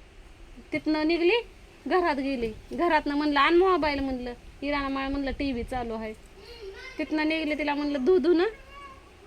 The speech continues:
तर गेली तिकडं बाथरूम मध्ये. आता त्यातनं आता बाहेर निघन, बसल्यावर करून म्हणन, "मला लय भूक लागली." करन का नाही तशी? कुणाकुणाची चिंता करायची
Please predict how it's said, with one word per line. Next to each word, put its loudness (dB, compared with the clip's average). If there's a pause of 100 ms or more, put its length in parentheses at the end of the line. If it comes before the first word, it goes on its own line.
तर -2
गेली 2
तिकडं -4
बाथरूम -2
मध्ये. -8 (800)
आता -8
त्यातनं 2
आता -2
बाहेर -2
निघन, 4 (960)
बसल्यावर 0
करून 2
म्हणन, 0
"मला 0
लय 2
भूक 0
लागली." -2 (1080)
करन 4
का 4
नाही 0
तशी? -6 (3750)
कुणाकुणाची 2
चिंता 2
करायची 0